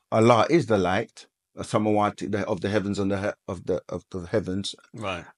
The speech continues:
Speaker 1: And I'm like, "How can Allah, Allah be the light if he created the light?" And Allah would have had to be in black or darkness before the light, before he created the light. So when you come into, like,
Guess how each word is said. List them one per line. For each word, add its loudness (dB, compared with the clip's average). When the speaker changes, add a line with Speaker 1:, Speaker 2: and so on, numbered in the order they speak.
Speaker 1:
And 8
I'm 6
like, 4
"How 6
can -2
Allah, 6
Allah 6
be -2
the -2
light 0
if -6
he -2
created 0
the -4
light?" -2
And -2
Allah 4
would 0
have 2
had 2
to -6
be -4
in -8
black 0
or -4
darkness 0
before 4
the 2
light, -4
before -4
he -2
created -6
the -8
light. -4
So 8
when 4
you 2
come 8
into, 4
like, 6